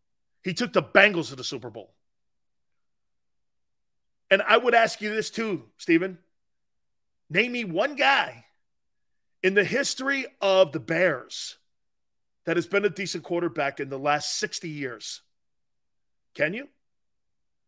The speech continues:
Can you name me a Pro Bowl quarterback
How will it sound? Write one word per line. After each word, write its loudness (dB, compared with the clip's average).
Can 0
you -6
name -2
me -2
a 2
Pro 2
Bowl 0
quarterback -2